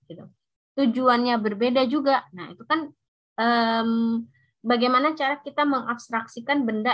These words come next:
yang banyak tadi, kita abstraksikan menjadi satu, satu, dia punya suatu ciri khas. Jadi ada jenisnya, ada mereknya, misalnya ada harganya, ada wanginya, ada, ya, wanginya lah ya. Terus ada,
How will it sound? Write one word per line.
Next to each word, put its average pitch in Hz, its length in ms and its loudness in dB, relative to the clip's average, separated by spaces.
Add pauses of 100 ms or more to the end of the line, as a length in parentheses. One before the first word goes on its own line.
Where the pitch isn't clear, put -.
yang 240 160 2
banyak 214 480 0
tadi, 254 320 -6
kita 285 240 -2
abstraksikan 226 560 -6
menjadi 220 320 -4
satu, 247 640 -6 (240)
satu, 233 480 -2
dia 269 160 0
punya 269 240 -4
suatu 240 400 -4
ciri 233 240 -8
khas. - 560 -8 (800)
Jadi 208 160 -2
ada 220 240 2
jenisnya, 214 480 -2 (160)
ada 220 480 -2
mereknya, 262 640 2
misalnya 233 400 -4 (400)
ada 233 240 4
harganya, 233 720 4
ada 233 240 2
wanginya, 247 800 0
ada, 208 480 -2 (160)
ya, 240 400 -2
wanginya 247 560 2
lah 196 160 2
ya. 247 140 -6 (460)
Terus 277 320 -2
ada, 220 600 0